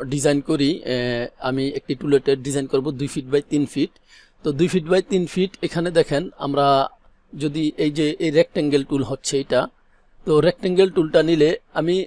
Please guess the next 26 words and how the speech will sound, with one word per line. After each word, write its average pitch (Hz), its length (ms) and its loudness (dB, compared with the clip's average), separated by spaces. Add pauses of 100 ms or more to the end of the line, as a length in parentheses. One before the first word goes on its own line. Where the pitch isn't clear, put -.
এখন 185 520 0 (100)
এই 170 260 0
টুলগুলার 170 420 2
নাম 160 340 2
বলে 156 220 4
দিচ্ছি 143 320 -6
না। 107 220 -6
কেন 160 180 0
বলে 170 200 0
দিচ্ছি 175 260 -6
না? 185 100 -2
আমার 147 280 -2
পিছনের 160 680 -2 (180)
টোটাল 156 720 4
বিষয়গুলা 151 600 2
বা 135 140 2
টোটাল 147 380 0
টুলগুলা 147 460 0
সম্পর্কে 139 380 -4
আমি 135 120 0
আলোচনা 139 400 0
করছি, 143 380 -8 (320)
আমার 127 180 0
অনেকগুলা 135 380 0
ক্লাস 123 320 0
আছে। 123 260 -4